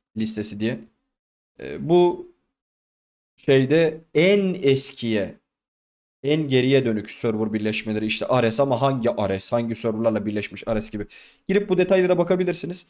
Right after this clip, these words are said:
Ama ben size kız-, hızlıca dört tane server birleşmesini okuyayım. Ares D S Gordion birleşmesiyle biliyorsunuz Oreat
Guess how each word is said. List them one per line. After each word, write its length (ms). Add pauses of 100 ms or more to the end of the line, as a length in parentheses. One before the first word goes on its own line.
(140)
Ama 220
ben 160
size 200
kız-, 240
hızlıca 460
dört 220
tane 160
server 360
birleşmesini 540
okuyayım. 460 (840)
Ares 300
D 140
S 120
Gordion 420
birleşmesiyle 580
biliyorsunuz 420 (120)
Oreat 640